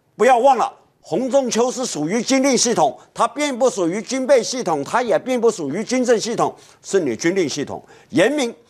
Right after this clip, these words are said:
你在高华柱回国前，你发表这一篇，你是不是想要激化我，或者想要让我封口？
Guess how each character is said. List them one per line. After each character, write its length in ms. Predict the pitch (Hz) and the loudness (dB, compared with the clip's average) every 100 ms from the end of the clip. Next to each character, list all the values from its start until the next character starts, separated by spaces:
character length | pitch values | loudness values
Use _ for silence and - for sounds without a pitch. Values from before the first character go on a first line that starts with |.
| _ | _
你 220 | - 190 | 0 2
在 180 | 202 277 | 4 2
高 300 | - 269 285 | 2 2 2
华 200 | 202 156 | 4 2
柱 200 | 185 202 | 0 -6
回 180 | - 131 | -6 -6
国 180 | 156 156 | 0 0
前， 220 | 135 110 - - | 0 -6 -8 -10
你 200 | 131 160 | -2 0
发 300 | 156 226 254 | 2 2 2
表 260 | 208 127 95 | 0 -6 -2
这 140 | 220 | 0
一 140 | 175 160 | 2 2
篇， 280 | 156 202 208 - _ _ _ _ _ _ _ - _ | 2 0 0 -14 _ _ _ _ _ _ _ -20 _
你 260 | - 170 160 | -4 0 0
是 240 | 127 - | -2 -4
不 120 | 262 220 | -4 -2
是 180 | 226 | -2
想 240 | 202 110 107 | -2 -2 0
要 180 | 160 127 | 0 0
激 280 | - 208 226 | -2 0 0
化 240 | 226 151 | 2 0
我， 180 | 87 73 _ _ _ _ _ _ | -2 -12 _ _ _ _ _ _
或 240 | - 339 | 4 4
者 180 | - 160 - - | 4 -4 -8 -10
想 260 | - 156 165 | -2 0 2
要 100 | 202 | 2
让 180 | 196 | 2
我 80 | 139 | 0
封 220 | 110 185 | -4 -4
口？ 240 | 185 117 | -6 -8